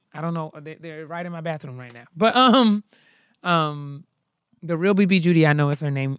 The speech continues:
Uh, go check her out. She's everything as well. But yeah, um, Supa and Judy just had, uh, just had a,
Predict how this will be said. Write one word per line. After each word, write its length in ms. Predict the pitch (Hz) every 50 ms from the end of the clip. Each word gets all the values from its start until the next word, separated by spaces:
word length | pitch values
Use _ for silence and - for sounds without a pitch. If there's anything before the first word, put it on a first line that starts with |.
| - -
Uh, 220 | 160 147 139 139
go 240 | 135 127 139 151 147
check 180 | - 156 143 139
her 100 | 139 139
out. 240 | 143 139 139 135 -
She's 200 | - 151 139 139
everything 380 | 143 131 135 131 - 143 135
as 160 | 131 131 120
well. 260 | 135 135 131 127 123 - - - - _ _ -
But 240 | 190 180 160 151
yeah, 440 | 156 170 175 160 147 143 135 131 143 - _ _ _ _ _ _ _ _
um, 540 | - 151 147 143 139 139 139 135 135 143 - _ _ _ _ _ _ _ _ _ _ _ _ _ _ _
Supa 400 | - - - 220 226 196 214 202
and 160 | 180 180 175
Judy 240 | 160 185 196 196 196
just 280 | 165 - 185 180 - -
had, 480 | 190 185 180 170 170 - 165 - - _ -
uh, 160 | 160 165 160
just 240 | 147 165 190 185 -
had 420 | 185 180 175 170 160 156 151 151 -
a, 440 | 151 160 156 147 143 143 139 139